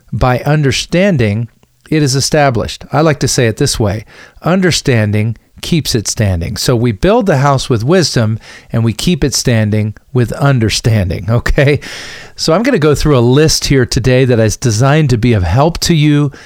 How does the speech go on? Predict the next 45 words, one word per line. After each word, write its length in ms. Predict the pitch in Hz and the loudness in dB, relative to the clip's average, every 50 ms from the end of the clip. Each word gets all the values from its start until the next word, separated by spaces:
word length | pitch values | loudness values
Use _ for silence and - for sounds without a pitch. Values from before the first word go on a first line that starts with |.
| - - - - _ _ | -20 -20 -20 -20 _ _
as 400 | - 127 123 123 120 120 117 107 | -4 0 0 2 2 2 2 0
I 200 | 131 - 120 143 | -2 0 0 2
have 120 | 170 185 147 | 2 2 2
the 120 | 143 139 | 2 0
opportunity 500 | 131 135 135 131 - - 147 135 127 131 | 0 0 -2 -4 -4 -2 -2 0 0 0
to 100 | 120 110 | 0 0
meet 220 | 117 123 127 123 123 | 0 0 0 0 0
with 160 | 117 104 - | -2 -2 -2
hundreds 340 | - - 170 170 151 135 143 | -2 -2 -2 -2 -2 -2 0
and 80 | 127 | 0
hundreds 320 | 113 127 131 123 120 117 - | 0 0 0 0 -2 -2 -4
of 60 | - | -4
families, 640 | - - 113 110 110 110 110 110 110 110 107 - - | -2 0 0 0 2 0 0 0 0 0 -2 -4 -4
as 380 | - 117 113 113 110 101 - - | -4 -2 -2 -2 -2 -4 -4 -6
we 360 | 131 120 113 127 139 139 135 | -6 -4 -2 0 2 2 2
at 120 | 127 - | 2 0
Lord 180 | 113 120 123 120 | 0 0 0 2
and 100 | 117 110 | 0 0
Richards 300 | 110 107 - 110 - - | -2 -2 -4 -6 -4 -4
serve 320 | - - 139 123 117 - | -2 0 0 0 0 -2
people 260 | - - 127 110 120 | -4 -4 -4 -2 -2
just 280 | 110 110 123 135 - - | 0 0 0 0 0 0
like 240 | 147 143 135 - - | 0 0 0 0 -2
you 160 | 123 120 120 | 0 0 0
every 240 | - 120 123 151 147 | 0 -2 0 0 0
single 300 | - - 165 151 170 160 | 0 0 0 0 0 2
day. 380 | 135 135 117 107 104 104 113 - - - - - - - - - - - - - | 2 2 2 2 2 0 -2 -4 -8 -14 -20 -20 -20 -20 -20 -20 -20 -18 -6 -2
And 140 | 139 135 143 | 0 2 2
as 160 | 143 127 - | 2 2 2
we've 120 | 170 165 | 0 2
been 120 | 143 175 165 | 2 2 2
able 220 | 165 196 208 208 | 2 2 2 2
to 100 | 170 151 | 2 2
move 420 | 139 139 147 165 185 214 240 214 | 2 2 2 2 2 2 0 0
through 200 | - - 214 208 | 0 0 0 2
this 200 | 190 185 151 - | 2 0 0 0
last 400 | - 165 156 156 147 - - - | 2 2 2 2 0 0 -2 0
year 180 | 160 151 147 151 | 0 2 2 4
and 80 | 135 127 | 2 2
our 120 | 123 117 | 0 0
clients 640 | - - - - 170 180 185 180 185 185 165 135 - | -2 -4 -4 -2 0 2 2 2 2 0 0 -2 -2
who 160 | - 147 135 | 0 0 2
have 140 | 135 127 117 | 2 2 0
been 160 | 117 127 117 | 0 -2 -2
prepared 560 | 104 113 101 - - 165 175 165 160 160 147 | -2 -2 -4 -2 0 0 2 2 2 0 0